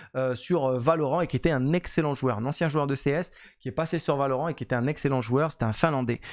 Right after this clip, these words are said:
Euh, et également à une, euh, d-, donc dix pour cent pour lui, euh, pour sa fondation et dix pour cent pour une autre fondation, euh, pour lutter, euh, contre la, la dépression, euh, l'aide un petit peu, euh, aux victimes de, de, de ce genre de choses,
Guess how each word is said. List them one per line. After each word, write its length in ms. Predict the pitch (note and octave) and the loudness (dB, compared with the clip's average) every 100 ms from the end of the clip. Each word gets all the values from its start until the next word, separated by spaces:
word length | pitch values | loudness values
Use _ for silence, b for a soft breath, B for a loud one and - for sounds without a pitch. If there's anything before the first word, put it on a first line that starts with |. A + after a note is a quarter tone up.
| F#3+ B | -4 B
Euh, 220 | B2 B2 C3+ | 2 2 2
et 260 | D#3+ F3 E3+ | 0 2 2
également 560 | D#3+ D3+ C#3 C#3+ D3+ - | 4 2 4 2 0 2
à 120 | C3 | 4
une, 240 | C#3+ D3+ C#3 | 4 2 2
euh, 260 | C3+ B2+ | 2 0
d-, 120 | B2 D#3 | -2 0
donc 200 | B2+ B2 | 0 2
dix 160 | D#3+ | 0
pour 180 | E3 D#3 | -2 0
cent 180 | - D3+ | 0 0
pour 200 | C#3 C3 | 0 2
lui, 280 | C#3+ F#3 F#3+ B B | 2 0 -4 B B
euh, 100 | C3 | -2
pour 160 | B2+ A#2 | -2 0
sa 140 | - | 0
fondation 580 | B2 C#3+ C3 B2+ D3 F3 | 0 2 2 2 0 2
et 180 | D3 B2+ | 0 0
dix 200 | A#2 D3+ | -2 -4
pour 180 | D3 A#2+ | -4 0
cent 160 | D#3 | 0
pour 220 | D#3 A#2+ B2 | 0 0 0
une 80 | |
autre 220 | C#3+ - C#3 | 2 0 0
fondation, 560 | D3 B2+ B2+ C#3+ D#3+ B B - | 2 0 2 0 0 B B 0
euh, 160 | B2 A#2 | 2 2
pour 220 | C3 C3 | 2 2
lutter, 440 | C3+ C3 D3+ D3+ | 2 2 2 2
euh, 160 | B2+ A2 - | 2 -2 -4
contre 340 | C3 - B2 | -6 -2 -2
la, 280 | A#2 A#2+ A#2 | 2 2 4
la 100 | A#2+ | 2
dépression, 680 | B2 - A#2 C#3 C#3 C#3 B2 | 2 0 0 2 2 2 2
euh, 140 | A#2+ | 4
l'aide 200 | B2 B2 | 2 2
un 100 | A#2+ | 0
petit 160 | - - | 0 2
peu, 360 | C3+ C3+ A#2 B B - | 2 2 0 B B -4
euh, 180 | A#2 B2 | 0 2
aux 120 | C#3+ | 2
victimes 440 | A#2 B2 - C#3+ B2 | 2 0 0 0 2
de, 160 | B2 | 0
de, 180 | A2+ B2 | 0 -4
de 180 | A2+ B2 | -4 -6
ce 140 | - | -4
genre 160 | A#2+ A#2 | -4 -2
de 80 | A#2 | 0
choses, 320 | C#3+ D#3+ | 2 2